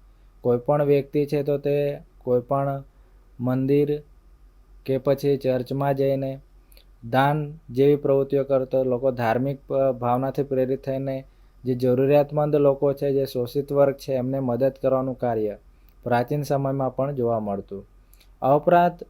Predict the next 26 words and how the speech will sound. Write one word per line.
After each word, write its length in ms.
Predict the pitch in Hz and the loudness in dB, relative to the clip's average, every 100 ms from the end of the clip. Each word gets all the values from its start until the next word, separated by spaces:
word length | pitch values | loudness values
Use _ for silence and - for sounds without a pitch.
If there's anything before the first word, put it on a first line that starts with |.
| - | -14
બૌદ્ધ 340 | 120 135 147 143 | -2 2 2 2
ધર્મ 400 | 143 143 143 143 | 0 0 0 -2
અને 160 | 143 | -2
જૈન 280 | 127 135 143 | 0 0 0
ધર્મમાં 480 | 139 143 143 143 139 | -2 -2 0 -2 0
પણ 260 | 127 98 - - _ _ - | -2 -2 -8 -20 _ _ -8
માનવીય 560 | 117 123 131 147 151 151 | 0 2 2 0 0 -2
સેવા 540 | - 143 139 135 139 - _ _ - | 0 0 2 0 -4 -16 _ _ -6
પર 160 | 131 131 | 0 0
ભાર, 240 | 123 131 | 2 2
વધારે 340 | 123 113 123 120 | 2 0 0 0
ભાર 260 | 117 113 | 0 -4
મૂકવામાં 460 | 110 98 110 104 101 | -6 -6 -6 -6 -6
આવ્યો. 180 | 98 101 _ _ _ 113 | -8 -12 _ _ _ -6
જેની 260 | 117 127 | -2 0
અંદર 240 | 135 135 135 | 0 2 2
આપણે 240 | 131 135 | 2 0
વાત 320 | 131 131 127 | 2 0 0
કરીએ 200 | 135 131 | -2 0
તો 160 | 127 131 | 0 -2
માનવીય 500 | 123 117 127 143 147 | 0 0 0 0 0
ગુણો, 360 | 135 113 101 | 0 0 -4
સત્ય, 480 | - 120 113 - 131 | -6 -6 -6 -2 0
અહિંસા, 720 | 127 120 123 123 127 123 123 - - - _ - | 0 0 -4 -4 -2 -2 -4 -14 -20 -20 _ -6
અપરિગ્રહ, 720 | 123 - 131 131 120 127 123 | -4 2 2 2 0 0 0
અસત્ય 540 | 123 131 123 135 135 | 0 -4 -4 -6 -6